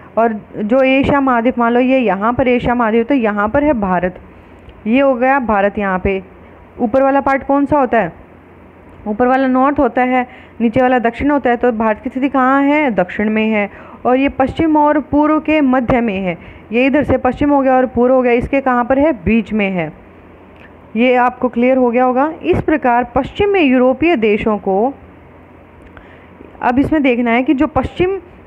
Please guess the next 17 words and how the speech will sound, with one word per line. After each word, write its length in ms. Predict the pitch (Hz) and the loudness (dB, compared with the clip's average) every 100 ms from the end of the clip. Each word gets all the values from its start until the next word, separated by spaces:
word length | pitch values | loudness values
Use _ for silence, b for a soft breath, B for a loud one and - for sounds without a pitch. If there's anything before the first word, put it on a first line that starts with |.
| - - | -20 -6
के 280 | 294 311 320 | 0 2 4
यूरोपीय 560 | 285 247 277 294 320 339 | 4 4 2 2 2 2
देशों 760 | 247 240 220 - - - 254 | 2 2 0 -4 -16 -4 -2
को 220 | 240 247 | 2 0
पूर्वी 400 | 262 285 339 359 | 0 0 2 4
एशियाई 460 | 359 262 254 269 254 | 4 2 2 0 2
देशों 320 | 220 220 247 | 2 0 0
से 160 | 247 233 | 0 0
जोड़ने 360 | 214 220 220 | 2 0 2
वाले 260 | 220 214 233 | 0 2 0
हिंद 280 | 220 247 247 | 0 0 0
महासागर 540 | 220 202 202 202 202 | -2 -2 -2 -2 -2
में 180 | 233 233 | -2 -2
भारत 300 | 196 190 190 - | 0 -2 -2 -4
को 80 | |
केंद्रीय 380 | 233 226 220 214 | -4 -4 -2 -2
स्थिति 400 | 214 196 220 320 | -2 -4 -4 -6